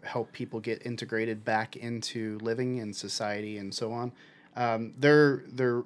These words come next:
ratios, eighty-eight percent of crew members improved to twelfth grade reading and math scores,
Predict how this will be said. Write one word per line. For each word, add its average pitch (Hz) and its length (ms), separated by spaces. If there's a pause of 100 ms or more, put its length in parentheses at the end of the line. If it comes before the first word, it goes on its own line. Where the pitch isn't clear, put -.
ratios, 120 920
eighty-eight 139 520
percent 131 520 (420)
of 117 380
crew 143 240
members 123 400
improved 123 520
to 120 60
twelfth 127 340
grade 117 240
reading 117 360
and 113 100
math 110 220
scores, 110 460